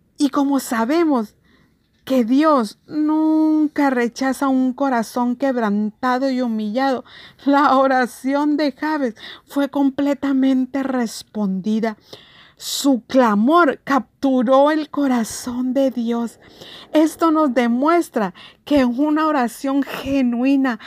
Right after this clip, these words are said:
apasionada, con entendimiento y sincera, puede abrir los cielos a nuestro favor. Y lo que hoy es tu aflicción,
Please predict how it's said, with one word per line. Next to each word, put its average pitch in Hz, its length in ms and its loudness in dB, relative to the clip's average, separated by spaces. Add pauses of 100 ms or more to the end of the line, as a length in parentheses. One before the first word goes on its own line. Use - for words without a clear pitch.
(200)
apasionada, 262 1300 -2 (260)
con 285 260 2
entendimiento 262 1400 2
y 269 140 4
sincera, 247 880 -2 (420)
puede 262 300 2
abrir 262 320 0
los 269 240 0
cielos 269 560 -2
a 247 100 -4
nuestro 226 420 -6
favor. 202 520 -6 (540)
Y 285 120 4
lo 269 260 2
que 240 360 2
hoy 320 420 2
es 330 300 0
tu 349 160 0
aflicción, 302 880 0